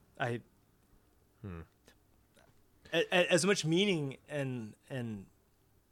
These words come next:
Speaker 1: and, like, compassion and humanity that it fills me with, it's also j-, I don't know. I, I just feel, uh, wow. I always go down the hopeless
Speaker 2: Hey,
Speaker 1: road,
Speaker 2: man,
Speaker 1: don't
Speaker 2: I'm
Speaker 1: I?
Speaker 2: glad you shared it.
Speaker 1: <laughs>
Speaker 2: No, I, I,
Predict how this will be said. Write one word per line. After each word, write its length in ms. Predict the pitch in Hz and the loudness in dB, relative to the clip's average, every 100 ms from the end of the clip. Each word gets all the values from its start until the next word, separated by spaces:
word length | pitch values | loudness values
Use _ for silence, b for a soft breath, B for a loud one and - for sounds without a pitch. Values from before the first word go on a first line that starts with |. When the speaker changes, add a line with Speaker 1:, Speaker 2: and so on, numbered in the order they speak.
| _ - | _ -10
Speaker 1:
and, 100 | 127 | -8
like, 160 | 113 | -8
compassion 520 | - 127 123 135 - 139 | -6 -4 2 2 2 -4
and 80 | |
humanity 360 | 110 123 135 135 | -4 -4 -2 -2
that 140 | 117 | -4
it 80 | 107 | -6
fills 260 | - 143 139 | -2 -2 -2
me 80 | 120 | -8
with, 240 | 110 - | -8 -8
it's 180 | 123 - | -10 -8
also 320 | 127 131 135 110 | -8 -6 -10 -12
j-, 120 | 123 - _ _ - | -16 -18 _ _ -20
I 100 | - | -16
don't 160 | 120 131 | -10 -6
know. 180 | 143 110 - _ - - _ _ _ _ _ _ _ _ _ _ _ _ _ _ _ _ _ _ _ _ _ _ _ _ _ _ _ - | -4 -6 -10 _ -20 -20 _ _ _ _ _ _ _ _ _ _ _ _ _ _ _ _ _ _ _ _ _ _ _ _ _ _ _ -20
I, 40 | 107 - | -20 -20
I 40 | 104 | -20
just 300 | 113 - - | -12 -12 -10
feel, 280 | 113 104 98 | -12 -12 -14
uh, 680 | 98 - _ _ - - - | -18 -20 _ _ -20 -20 -16
wow. 240 | - - - B B | -14 -14 -16 B B
I 140 | 220 | 6
always 240 | 208 175 170 | 8 6 4
go 100 | 143 | 2
down 160 | 139 | 2
the 80 | 110 | 0
hopeless 380 | 98 123 - 131 | -2 -2 -2 2
Speaker 2:
Hey, 80 | 233 | 4
Speaker 1:
road, 60 | |
Speaker 2:
man, 180 | 302 175 | 8 8
Speaker 1:
don't 100 | 123 | 6
Speaker 2:
I'm 100 | 143 | 2
Speaker 1:
I? 20 | 214 | 4
Speaker 2:
glad 220 | 240 190 | 4 4
you 60 | 143 | 4
shared 340 | - 220 131 | 10 10 12
it. 40 | 190 196 | 10 10
Speaker 1:
<laughs> 40 | - | 10
Speaker 2:
No, 80 | |
I, 340 | 175 185 165 | 8 8 6
I, 60 | 156 | 0